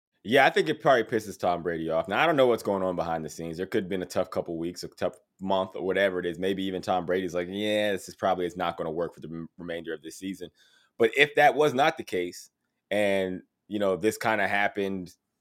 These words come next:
outside of Tom Brady's knowledge base or whatever, Tom Brady is basically like a coach. He's a, he's in on whatever deal that they have down there. To your point, he's looking to win a Super Bowl this year. He's not looking to build. He's not looking for next year. Like, it's now. And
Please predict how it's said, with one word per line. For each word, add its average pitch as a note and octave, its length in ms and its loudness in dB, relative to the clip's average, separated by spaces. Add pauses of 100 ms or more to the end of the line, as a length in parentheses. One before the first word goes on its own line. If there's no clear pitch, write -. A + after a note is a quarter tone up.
(160)
outside G2+ 440 4
of - 80 -4
Tom G2+ 300 0
Brady's G2 400 0
knowledge F#2+ 520 0
base F#2+ 300 0
or F#2 60 -2
whatever, F#2 360 2
Tom B2+ 240 0
Brady D#3 180 4
is G#2+ 80 0
basically A2 360 0
like F2 100 -2
a - 20 -18
coach. - 280 -2
He's G2+ 160 -10
a, F#2 80 -4 (460)
he's C3 260 4
in B2+ 180 4
on A#2+ 160 4
whatever A2+ 300 4
deal A2 260 4
that G#2 100 0
they G#2 140 0
have G2+ 340 4
down F2+ 260 -2
there. F2 380 -4
To G#2 80 -6
your G#2+ 140 2
point, A#2 320 0 (300)
he's A2+ 260 0
looking B2 260 4
to A2+ 60 2
win A2 160 0
a G2+ 60 -2
Super A2 240 -6
Bowl F#2+ 280 0
this G#2+ 240 0
year. G2+ 320 0
He's F2 140 -14
not A2 140 2
looking B2 240 0
to A#2 60 -2
build. F2+ 420 -2
He's G2 120 -6
not A2 140 2
looking A#2 260 0
for B2 120 -4
next A2 360 -2
year. F2+ 200 -4
Like, F2+ 160 -4
it's - 120 -20
now. G2+ 380 0 (420)
And G2+ 440 2